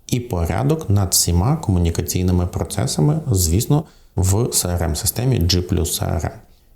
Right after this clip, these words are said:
Дякую, що сьогодні були зі мною. Підпишіться на канал для того, щоб отримувати ще більше користі про професійну роботу в будівельному девелопменті. Зараз я рекомендую переглянути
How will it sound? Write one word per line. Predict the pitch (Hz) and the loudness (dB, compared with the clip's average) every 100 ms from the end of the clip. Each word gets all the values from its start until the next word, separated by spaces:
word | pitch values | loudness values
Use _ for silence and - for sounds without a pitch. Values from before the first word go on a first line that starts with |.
| - | -4
Дякую, | 98 110 104 85 | 0 0 0 -2
що | - | -2
сьогодні | - 87 92 82 | 0 0 2 2
були | 80 82 82 | 2 2 2
зі | 82 | 2
мною. | 82 90 143 | 2 2 0
Підпишіться | - - 98 - 90 - | 0 -4 -2 -2 -2 -2
на | 82 | -2
канал | 76 87 92 147 | -2 -2 2 2
для | 107 | 2
того, | - 117 | 0 0
щоб | 117 - - | 0 0 -2
отримувати | 82 101 120 107 - - | -2 0 2 0 -2 -2
ще | - 107 87 | -2 0 0
більше | 80 87 78 - - | 2 2 0 -2 -4
користі | - 110 156 160 - 170 175 - - | -4 -2 0 -2 0 0 -2 -8 -8
про | - 95 92 | -2 0 -2
професійну | - 98 - 95 - 85 78 | -2 -4 -2 0 2 2 2
роботу | 78 78 90 - | 0 0 0 0
в | 98 | 0
будівельному | 92 80 82 85 87 85 | 0 2 2 2 2 2
девелопменті. | 80 80 73 - - 113 - - _ _ | 2 0 0 -2 -2 -4 -4 -10 _ _
Зараз | 92 92 120 147 - | 0 0 2 0 0
я | - 90 | 0 0
рекомендую | 90 85 85 85 87 120 139 - - - _ | 0 0 2 2 2 2 2 -2 -10 -20 _
переглянути | 107 104 101 95 82 80 - | -4 2 2 4 2 0 -2